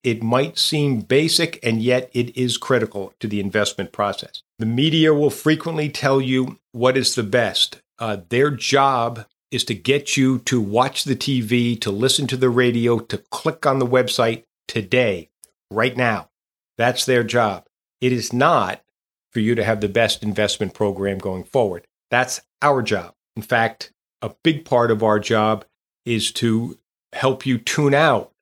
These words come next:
the noise that you get from the media. And that's both general news media as well as business media. You know, every piece of economic data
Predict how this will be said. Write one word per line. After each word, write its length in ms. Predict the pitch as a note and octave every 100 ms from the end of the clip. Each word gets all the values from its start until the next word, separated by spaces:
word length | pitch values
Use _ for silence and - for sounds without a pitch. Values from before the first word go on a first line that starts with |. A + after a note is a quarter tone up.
| _ _ _ _ _ -
the 100 | A2
noise 720 | A2+ A#2+ A#2+ G#2 G2 - - - A#2
that 200 | A2 A2+
you 80 |
get 360 | G2 A2+ A2+ - _
from 300 | A2 G#2 G2+
the 80 | G2+
media. 500 | G#2+ A2+ G#2+ G2+ G#2 _ _ _ _ _ _ _ _ _
And 160 | A#2 A#2
that's 240 | B2+ B2+
both 460 | - C#3 E3 D3+ - _ _ _ _ -
general 400 | D3 G3 G3+ C#3
news 320 | B2 A#2 A2+
media 520 | A2+ A2 G#2+ A2 A2 _ -
as 240 | B2 -
well 260 | B2+ C3 B2+
as 260 | A#2 G2
business 680 | E2+ - C#3+ - G#2 F2+ - -
media. 440 | G#2+ G#2+ F#2+ E2 _ _ _ _ -
You 120 | A#2
know, 100 | G2 _
every 400 | F3 G3 D#3 E3+
piece 420 | D#3 - D3+ C#3 C3
of 140 | A2
economic 640 | B2+ B2+ A#2+ A#2 A2+ F#2+ G#2
data 420 | A#2 A2+ F#2+